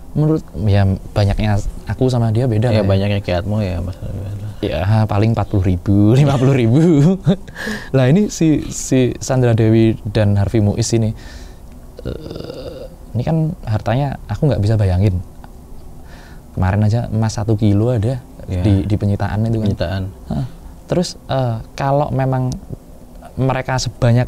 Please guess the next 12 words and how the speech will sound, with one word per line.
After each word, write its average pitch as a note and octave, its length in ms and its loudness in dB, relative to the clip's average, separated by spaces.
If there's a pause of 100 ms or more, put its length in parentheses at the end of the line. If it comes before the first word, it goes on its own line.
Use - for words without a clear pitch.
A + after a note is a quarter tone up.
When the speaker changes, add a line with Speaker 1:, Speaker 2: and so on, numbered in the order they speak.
Speaker 1:
itu B2 500 2
sampai A#2+ 360 -2 (680)
nggak - 440 0
kerasa E3+ 400 -2
hilangnya C3 360 2
kemana, C3 300 0
ya A#2+ 140 2
ini G3 240 2
hilang, C#3+ 320 2 (160)
tas. - 400 -2 (1080)
Kalau D#3+ 560 -2
yang, D#3+ 340 -2